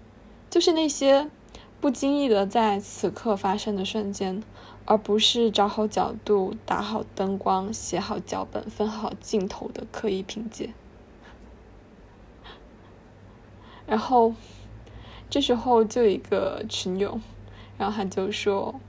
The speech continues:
：“河边一款我的嘴替。”所以我觉得我可能永远拍不了像我说那样的视频吧，要脚本，要分镜，要摆好一些东西，然后从各种角度拍出一些很精美的、很氛围感的、很精致女孩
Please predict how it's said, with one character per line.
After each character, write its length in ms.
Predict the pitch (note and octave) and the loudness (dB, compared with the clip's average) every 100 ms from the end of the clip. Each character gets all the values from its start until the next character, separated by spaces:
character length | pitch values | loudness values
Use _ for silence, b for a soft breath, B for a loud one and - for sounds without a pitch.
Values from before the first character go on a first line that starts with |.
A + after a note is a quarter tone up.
| - | -18
：“河 180 | - G#3+ | -2 0
边 320 | G3+ G#3+ G#3 A3 - - | 4 4 4 0 -8 -4
一 80 | |
款 280 | G#3+ - F#3 | -2 0 0
我 100 | F#3 | 2
的 100 | F#3 | 0
嘴 260 | F#3 - - | 0 -2 -2
替。” 240 | - - G#3+ - - - B B B B | -6 -10 -10 -14 -20 -20 B B B B
所 180 | - F#4+ | 6 8
以 40 | |
我 100 | F#4+ | 10
觉 140 | G#3+ A3+ | 8 6
得 80 | |
我 80 | A3 | 6
可 100 | A3 | 4
能 140 | G#3 F3+ | 2 4
永 140 | F3+ | 2
远 100 | F#3+ | 2
拍 200 | G3 A3+ | -2 0
不 120 | G#3+ | 2
了 180 | F#3+ G#3 | 2 2
像 160 | G#3 G3 | -2 -6
我 60 | |
说 160 | F#3+ F3+ | -4 -4
那 60 | |
样 140 | F#3+ - | -4 -4
的 80 | - | -6
视 140 | - | -6
频 200 | A3 A3 | -6 -10
吧， 180 | A3 - - - B B B - | -10 -12 -20 -20 B B B 2
要 180 | A3 A3 | 6 6
脚 220 | G#3+ F#3+ | 6 2
本， 200 | G#3 F3+ | 2 0
要 120 | F#3+ | -2
分 240 | G3+ G3 G#3 | -2 -4 -2
镜， 300 | G#3 G3 A3 B B - | -2 -4 -6 B B -2
要 160 | G#3+ G#3 | 2 2
摆 180 | G#3 F#3+ | 4 0
好 240 | - F#3+ | 0 -4
一 60 | G3+ | -2
些 140 | G3 | -4
东 260 | F#3+ F#3 G#3 | -2 -4 -4
西， 340 | - G3 F#3+ | -4 -2 -2
然 140 | G3 | -2
后 260 | G#3 G3+ F#3+ B B B | -2 0 0 B B B
从 200 | - G#3+ | -4 0
各 100 | G#3 | 4
种 140 | G#3+ G#3 | 4 4
角 240 | G3+ - G#3+ | 0 -4 0
度 120 | G3 | 0
拍 200 | G3 G3+ | 0 -6
出 160 | - G3 | -2 -4
一 40 | |
些 160 | F#3+ G3+ | -2 -2
很 180 | G#3+ | -2
精 220 | G3+ G3 G3+ | -6 -4 -2
美 140 | F#3+ | -2
的、 60 | - | -6
很 200 | G#3 F#3+ | -8 -10
氛 200 | - G#3 | -2 2
围 160 | F#3 | 2
感 180 | F3+ - | 0 -4
的、 140 | - A3 | -8 -8
很 180 | G#3 | -6
精 220 | F#3+ F#3 G3 | -4 -4 -2
致 120 | G3 | -2
女 180 | F3+ A3+ | -4 -6
孩 180 | - | -10